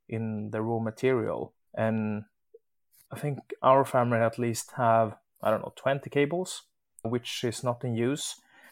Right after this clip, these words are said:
So maybe if you only s-, is starting with specializing in, in one of the things, maybe you can innovate a way where you can sell the most valuable materials. And then obviously most of the cord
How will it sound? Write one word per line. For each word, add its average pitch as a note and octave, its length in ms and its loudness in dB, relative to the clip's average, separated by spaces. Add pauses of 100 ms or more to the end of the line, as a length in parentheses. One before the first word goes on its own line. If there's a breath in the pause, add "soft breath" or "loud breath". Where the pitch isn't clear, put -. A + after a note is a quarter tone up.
So - 140 -2
maybe B2+ 300 2
if B2 140 -4
you C3 100 4
only B2 280 0
s-, - 180 -6
is A2+ 180 -8
starting D#3+ 420 6
with A2+ 240 0 (360)
specializing B2 960 2
in, A2 480 -2
in A2 340 -4
one D#3 200 8
of D3 80 4
the B2+ 100 0
things, A2 360 -4
maybe B2+ 240 -2
you A#2+ 120 2
can A2 420 -4 (640)
innovate B2 540 4 (180)
a A2 400 2 (180)
way B2 440 6
where A#2 140 0
you A2 200 -2
can A2 440 -4 (540)
sell A#2+ 380 4
the A2 180 -2
most G#2+ 520 -4
valuable A2+ 720 -2 (140)
materials. D#3+ 600 0
And A#2 220 -2
then A#2 240 0
obviously A#2+ 500 -2
most A#2+ 340 -2
of A2 80 -10
the A2+ 80 -6
cord B2 360 4